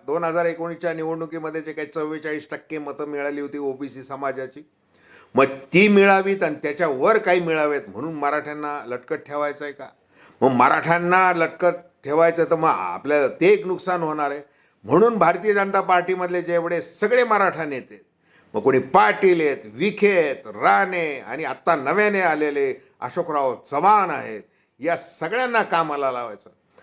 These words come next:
आणि एकदाच्या त्या निवडणुका पार पाडायच्या, मिशन फोर्टी फाईव्ह सक्सेसफुल करायचं. इकडे सुरुवातीला म्हटल्याप्रमाणे मनोज जरांगे पाटील यांची अतिशय द-,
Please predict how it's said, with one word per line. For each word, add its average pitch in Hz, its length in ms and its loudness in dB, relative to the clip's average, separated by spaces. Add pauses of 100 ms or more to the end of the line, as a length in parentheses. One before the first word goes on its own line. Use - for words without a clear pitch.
(140)
आणि 214 440 6
एकदाच्या 175 500 2
त्या 170 180 2
निवडणुका 135 640 0
पार 98 300 -2
पाडायच्या, 160 640 2 (260)
मिशन 226 400 0
फोर्टी 175 380 -4
फाईव्ह 123 320 -14
सक्सेसफुल - 680 -4 (120)
करायचं. 214 420 2 (640)
इकडे 226 560 6 (960)
सुरुवातीला 226 600 6
म्हटल्याप्रमाणे 135 800 -2
मनोज 135 400 -2
जरांगे 131 360 -4
पाटील 117 400 -8
यांची 117 260 -10
अतिशय 110 440 -6
द-, 117 500 2